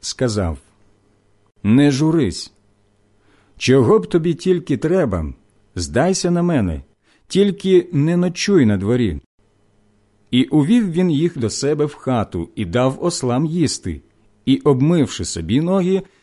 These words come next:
їли вони і пили. Тим часом, коли вони гарно веселились, обступили горожани, нікчемні люди, хату і, гримуючи в двері, заходилися вигукувати до старенького господаря хати:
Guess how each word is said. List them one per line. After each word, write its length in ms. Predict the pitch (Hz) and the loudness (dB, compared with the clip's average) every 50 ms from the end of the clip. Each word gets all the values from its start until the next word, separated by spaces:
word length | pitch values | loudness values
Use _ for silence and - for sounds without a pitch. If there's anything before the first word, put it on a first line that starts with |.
| _ _ - | _ _ -10
їли 420 | - 101 76 87 - - 196 208 | -8 -6 0 2 4 6 6 4
вони 420 | 202 185 190 185 175 175 - - - - - | 4 2 0 0 0 -2 -2 -4 -6 -6 -4
і 120 | 135 135 | -4 -4
пили. 480 | 135 - - 113 110 95 85 78 71 69 - _ _ _ _ _ _ _ _ _ _ _ _ _ _ _ _ _ _ _ _ _ _ _ _ _ _ _ _ _ _ _ _ _ _ _ _ _ _ _ _ _ _ _ _ _ _ _ - | -4 -4 -2 -2 -2 -2 -2 -4 -6 -10 -14 _ _ _ _ _ _ _ _ _ _ _ _ _ _ _ _ _ _ _ _ _ _ _ _ _ _ _ _ _ _ _ _ _ _ _ _ _ _ _ _ _ _ _ _ _ _ _ 0
Тим 240 | 113 123 131 131 | 2 4 4 4
часом, 580 | - - 165 170 170 - - 110 92 85 76 67 - _ _ _ _ _ _ _ _ _ _ _ _ | 4 4 4 2 2 2 0 -2 -4 -4 -6 -8 -14 _ _ _ _ _ _ _ _ _ _ _ _
коли 220 | - 104 120 143 | 0 2 4 4
вони 260 | 156 165 180 185 170 | 4 2 2 2 2
гарно 460 | 135 113 156 170 170 143 131 127 123 110 | 2 2 2 2 2 4 4 2 2 2
веселились, 840 | 104 113 - - 110 117 160 196 190 131 95 - - - - - _ _ _ _ _ _ _ _ _ _ _ _ _ - | 2 0 -2 -2 -2 0 2 2 2 0 -2 -6 -8 -14 -20 -20 _ _ _ _ _ _ _ _ _ _ _ _ _ 0
обступили 680 | 104 123 107 - - - 151 143 151 190 220 220 214 | 0 0 0 -2 -4 -4 -2 2 4 4 4 4 4
горожани, 840 | 190 175 190 185 190 165 131 131 127 117 101 90 82 78 76 78 - - _ - | 4 4 4 2 2 0 0 0 0 0 0 -2 -2 -4 -6 -10 -12 -16 _ -4
нікчемні 640 | 104 107 123 127 131 - - 151 151 156 156 156 160 | 0 2 2 0 0 -2 -4 -2 0 0 0 0 0
люди, 400 | 170 156 120 82 85 82 73 - _ _ _ _ _ _ _ | 0 0 -2 -2 -4 -6 -8 -10 _ _ _ _ _ _ _
хату 580 | - - 127 127 127 127 - - 170 180 180 170 - _ _ _ | -8 -2 0 0 0 0 0 -2 -2 -2 -4 -6 -12 _ _ _
і, 120 | - 180 170 | 2 4 4
гримуючи 760 | 135 139 160 202 226 220 208 208 196 196 180 - - 156 127 | 4 4 4 4 4 4 4 4 4 2 0 0 -2 -2 -2
в 100 | 98 87 | -2 -4
двері, 540 | 82 90 123 196 220 208 208 208 196 - - | -4 0 2 2 4 4 4 4 2 2 -2
заходилися 840 | - 87 80 127 143 - 180 180 170 226 226 220 214 208 - 180 | -8 -6 -4 -4 -2 0 0 0 0 2 2 2 2 2 0 0
вигукувати 720 | 165 175 190 160 143 190 165 - - 110 110 107 - 92 | 2 2 2 2 2 2 0 0 0 -2 -2 -2 -2 -2
до 120 | 87 85 95 | -4 -4 -6
старенького 640 | - - - 120 131 151 160 147 - 151 139 127 117 | -6 -4 -4 -2 -2 -2 -2 -2 0 0 0 0 0
господаря 600 | 120 123 120 - - 147 147 143 147 151 165 156 | 0 -2 -4 -4 -4 -4 -2 -2 -2 -2 -4 -6
хати: 520 | - - 175 151 135 - 95 82 76 71 | -6 -4 -4 -4 -4 -4 -6 -8 -8 -10